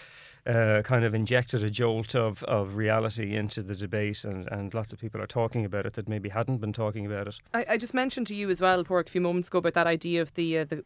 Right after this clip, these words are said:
Speaker 2: the climate and biodiversity emergency that's been declared. I mean, do you think, is that just kind of words?
Speaker 1: Well, so far, yes. Um, we have t-, two very important, uh, things that came out of it. One was that, um,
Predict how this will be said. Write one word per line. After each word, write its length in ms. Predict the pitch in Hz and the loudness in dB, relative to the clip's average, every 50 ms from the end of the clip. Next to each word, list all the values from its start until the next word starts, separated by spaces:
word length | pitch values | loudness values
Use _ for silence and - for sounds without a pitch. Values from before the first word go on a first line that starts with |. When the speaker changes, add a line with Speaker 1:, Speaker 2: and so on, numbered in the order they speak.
| _ - | _ -4
Speaker 2:
the 300 | 170 160 156 151 147 139 | -4 -2 -2 -2 -6 -8
climate 460 | - - 180 175 170 170 160 151 - | -6 0 2 4 4 4 4 2 0
and 120 | 170 160 | 0 4
biodiversity 720 | - 165 165 165 160 165 160 151 165 165 160 - 170 170 160 | 4 6 6 6 6 4 2 2 2 0 0 0 -2 0 0
emergency 560 | 156 160 160 165 170 160 - 190 - - 175 | 2 4 4 4 2 4 2 0 0 0 -2
that's 160 | - 156 - | -2 -4 -2
been 180 | - 170 160 156 | 0 2 2 2
declared. 400 | 156 - - 175 160 156 156 156 | 0 0 0 2 2 2 2 2
I 60 | 175 | 2
mean, 100 | 175 175 | 0 0
do 80 | 160 175 | 0 -2
you 60 | 160 | -2
think, 200 | - 202 180 - | 0 0 0 0
is 200 | - - 165 156 | -4 -6 -6 -4
that 140 | - 165 - | -4 -6 -6
just 160 | - 151 - | -6 -8 -4
kind 180 | - 165 147 | -2 -2 0
of 80 | 156 139 | 0 0
words? 560 | 143 151 160 175 175 175 147 - - - - _ _ _ _ _ _ _ _ _ _ _ _ _ _ _ _ _ | 2 2 2 2 2 0 -2 -6 -12 -14 -14 _ _ _ _ _ _ _ _ _ _ _ _ _ _ _ _ _
Speaker 1:
Well, 100 | - 156 | -4 -2
so 220 | 139 - 214 214 - | 0 2 2 2 2
far, 240 | - 131 107 98 104 | 2 -2 -2 -2 0
yes. 440 | 101 104 110 127 - - - - _ _ - - | 0 0 0 0 0 -2 -6 -6 _ _ -2 2
Um, 540 | 120 107 104 101 101 98 98 98 95 95 - - - - _ - | 4 4 4 4 2 2 0 0 -2 -4 -6 -10 -20 -18 _ 2
we 120 | 135 135 | 4 6
have 320 | 131 147 147 147 139 139 - - 135 - | 8 8 6 6 4 -2 -12 -14 -12 -10
t-, 100 | - 131 | -10 -6
two 300 | - - - 156 143 110 | -4 2 4 4 4 6
very 200 | 127 123 120 117 | 6 6 6 6
important, 680 | 113 107 120 123 120 117 - - 110 101 - - - - | 2 2 2 2 2 2 2 0 -4 -4 -4 -6 -4 -2
uh, 400 | 117 113 107 107 104 101 104 107 - - - - _ | -2 0 0 0 0 0 -2 -2 -4 -8 -20 -16 _
things 300 | - 127 110 107 107 - | 0 2 2 2 0 0
that 160 | 117 104 - | -2 -4 -4
came 220 | - - 120 107 | -2 -2 0 2
out 240 | 107 110 107 110 107 | 2 2 2 0 -2
of 80 | 107 104 | -4 -6
it. 100 | 101 98 | -6 -4
One 400 | 107 110 110 117 123 123 113 104 | -2 0 0 2 2 2 2 0
was 300 | 104 101 101 98 - - | 0 -2 -2 -2 -4 -4
that, 420 | - 110 98 104 - - - - | -2 -4 -4 -4 -6 -10 -8 -4
um, 400 | 113 104 101 101 101 101 95 92 | -4 -2 -2 -2 -2 -2 -4 -6